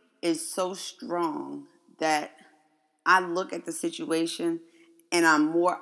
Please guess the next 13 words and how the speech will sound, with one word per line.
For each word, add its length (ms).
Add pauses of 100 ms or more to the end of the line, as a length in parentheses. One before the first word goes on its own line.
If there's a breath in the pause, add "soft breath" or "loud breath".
optimistic 880
than 140
pessimistic. 840 (440 soft breath)
I 140
see 280
the 160
glass 500
half 260
full 300
rather 280
than 200
half 360
empty. 420